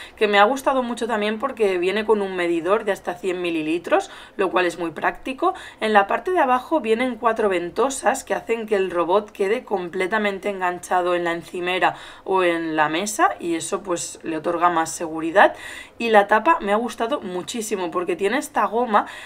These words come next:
que hace que quede muy bien cerrada, queda hermética y la verdad es que eso le otorga más seguridad porque a mí con la My Cook, por ejemplo, me había pasado muchas veces salpicarme.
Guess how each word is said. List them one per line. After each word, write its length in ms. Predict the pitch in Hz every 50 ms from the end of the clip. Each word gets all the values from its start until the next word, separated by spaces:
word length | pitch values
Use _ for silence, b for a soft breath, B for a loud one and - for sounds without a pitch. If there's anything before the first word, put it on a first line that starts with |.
| B B B
que 100 | - 220
hace 200 | 214 214 311 294
que 160 | - 226 214
quede 340 | - 220 226 254 294 294 - - -
muy 360 | 226 214 214 214 240 262 254
bien 280 | 220 214 220 226 233 214
cerrada, 640 | - 220 202 175 170 170 165 160 160 156 151 151 - - - -
queda 280 | 214 214 208 240 247
hermética 640 | 220 208 185 175 180 180 - 254 220 - 285 - 208 -
y 80 | 208
la 120 | 196 196 175
verdad 260 | 175 175 175 180 190
es 120 | 196 -
que 200 | - - 196 185
eso 340 | 190 190 - 247 233 220 -
le 380 | - 175 175 165 156 160 160 160
otorga 380 | 160 147 185 180 180 190 190
más 220 | 180 175 180 175 -
seguridad 680 | - 180 165 175 170 160 170 151 170 175 202 202 -
porque 420 | - 220 202 190 - 190 175 170 175
a 100 | 190 175
mí 140 | 175 170 160
con 160 | - 208 196
la 100 | 185 180
My 200 | 170 160 165 151
Cook, 300 | - - 196 220 214 -
por 160 | - 202 175
ejemplo, 360 | 170 - 180 170 170 196 208
me 100 | 196 180
había 240 | 165 160 170 170 165
pasado 360 | - 180 - - 180 165 170
muchas 320 | 170 165 151 - 185 170 165
veces 260 | 165 156 - 170 -
salpicarme. 800 | - - 160 156 - - 160 - - - 175 202 226 302 349